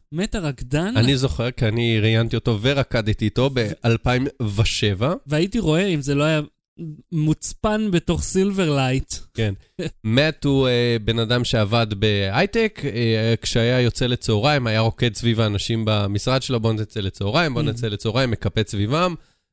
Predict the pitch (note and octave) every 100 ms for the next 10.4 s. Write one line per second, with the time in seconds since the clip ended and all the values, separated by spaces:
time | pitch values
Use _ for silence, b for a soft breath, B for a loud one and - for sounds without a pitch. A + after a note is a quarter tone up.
0 | _ G#2+ G#2+ A2+ G#2+ A#2+ G#2 A#2 A2 -
1 | A#2 G#2+ G2+ - A#2 A2 - G#2+ E3 E3+
2 | D#3 - D#3+ D3+ b b b _ - G2
3 | A2 A#2+ B2+ - B2+ A#2 A2+ G#2 A2 -
4 | D#3 - D#3 D3 C3+ C3+ B2 B2+ C3+ A#2+
5 | A2+ A2+ B2 D#3 B2 B2 A#2+ A#2+ - A#2
6 | - G#2 G#2+ G#2+ G2+ G2 A2+ A#2 G#2+ G2
7 | F#2+ G#2+ - G#2+ - G#2 F#2+ - G#2 -
8 | G#3 - A3 G3+ - D3 C3 D3 - _
9 | _ - G2+ A2 A2+ A#2 A#2 A#2 A#2 A2+
10 | A#2+ C3+ A#2